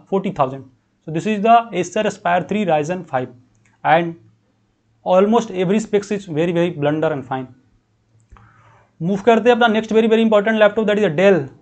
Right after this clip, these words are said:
Okay, so Dell, a very popular, uh, laptop building company, that is a Dell. So what is the model name? Dell Vostro Core i three. This is also i three and tenth generation, eight G B, five one two G B S S D.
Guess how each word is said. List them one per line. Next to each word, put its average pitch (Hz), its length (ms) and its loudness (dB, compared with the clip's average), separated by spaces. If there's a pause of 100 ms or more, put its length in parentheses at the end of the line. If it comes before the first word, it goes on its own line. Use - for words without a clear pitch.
Okay, 180 180 -4
so 143 140 -8 (120)
Dell, 208 180 6 (480)
a 123 80 0
very 160 200 2 (100)
popular, 208 280 2 (120)
uh, 147 320 2 (960)
laptop 175 420 2
building 208 260 2
company, 208 280 -2
that 190 160 2
is 190 60 0
a 180 60 4
Dell. 208 320 0 (140)
So 147 160 0
what 151 140 2
is 190 80 0
the 202 80 6
model 208 340 2
name? 202 140 -2
Dell 202 300 2
Vostro 196 420 0
Core 208 260 0 (140)
i 170 160 2
three. 196 220 -4
This 170 180 -4
is 190 140 0 (120)
also 185 220 -2 (100)
i - 20 0
three 208 260 -6
and 147 260 -6
tenth 185 200 -2
generation, 190 440 -2
eight 175 260 -2
G 185 160 -2
B, 190 260 -8 (160)
five 165 220 4
one 180 180 -4
two 180 120 -4
G 170 80 -4
B 170 100 -2
S 156 120 -4
S 156 100 -4
D. 135 220 -8